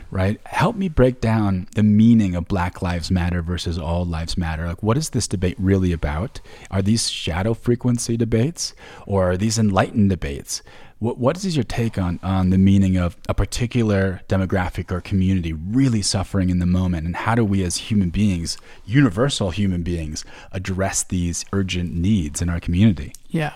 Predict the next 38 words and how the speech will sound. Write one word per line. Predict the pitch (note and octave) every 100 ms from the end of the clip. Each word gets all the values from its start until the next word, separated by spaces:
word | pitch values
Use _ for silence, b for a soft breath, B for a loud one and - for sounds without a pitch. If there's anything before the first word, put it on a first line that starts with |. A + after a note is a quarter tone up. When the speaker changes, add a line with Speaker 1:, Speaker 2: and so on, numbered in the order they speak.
| -
Speaker 2:
well, | F3+
I |
think | G#3 F#3+
there | D#3+
are |
shadow | D3+ - C#3+ D3
frequency | D#3+ D3+ D3 D3+ -
debates. | D3 C#3+ C3+ D3 - - B B B -
Um, | - D#3+ C#3 C#3 C#3+ -
and | D#3+
it's | D#3 - -
the, | D#3+ C#3+ -
the, | - D3 C#3+
the | D3+ -
answer | F3 G#3 D#3+
is | C#3+ C#3+
in | C3
selflessness, | - - D#3 - C3 - C#3 A#2+ -
right? | C#3+ D3
Because | - - D3+
you | C#3+
said | - D3
it's, | C#3 - B B -
"My | D#3+
house | D3 - E3+ D#3+ -
is | D#3+
on | D#3+ D3
fire." | C#3+ - C#3+ C#3+ - - B B B -
And | C#3+
other | C#3 C#3
people | C#3 C#3
go, | C#3 C#3 -
"I | -
got | G#3 G3+
houses | E3+ G3 F#3 D#3
too." | - C4 C4+ F#3 C#3 - b b b
You |
go, | -